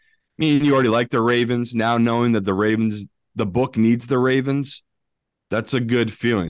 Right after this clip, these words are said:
Like, if we get two and a half in the contest, no doubt or autoplay, love the Ravens. So, um,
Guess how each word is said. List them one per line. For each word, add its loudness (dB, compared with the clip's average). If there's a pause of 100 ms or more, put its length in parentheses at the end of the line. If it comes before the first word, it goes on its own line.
(160)
Like, -8
if -12
we 2
get 0
two 0
and 2
a 0
half -2
in 0
the 0
contest, -4 (120)
no 0
doubt 0
or -2
autoplay, -2 (340)
love -2
the 2
Ravens. 0
So, -4 (360)
um, -2